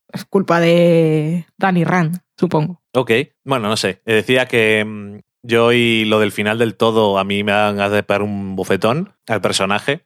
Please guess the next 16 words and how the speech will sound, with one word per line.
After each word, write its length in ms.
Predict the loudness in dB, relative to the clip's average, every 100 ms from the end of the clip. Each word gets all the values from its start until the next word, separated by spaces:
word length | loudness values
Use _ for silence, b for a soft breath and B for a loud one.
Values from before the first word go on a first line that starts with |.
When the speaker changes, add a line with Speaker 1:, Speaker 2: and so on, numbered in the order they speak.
| _
Speaker 1:
Qué 80 | 0
violento. 480 | 0 0 -4 -6 -16 -12
Speaker 2:
Eh, 100 | -6
pero 260 | -2 0 0
no 220 | 2 0
en 100 | 0
plan 240 | -2 -2
de 300 | 0 0 -2
pa' 100 | -4
hacerle 260 | -4 -2 0
daño, 180 | 0 0
sino 560 | 0 2 2 2 2
eso 180 | 0 -2
de, 460 | -2 -2 -2 -6 -10 _
"Eh, 280 | -4 -4 _ -4
pabila, 480 | 0 0 -2 -6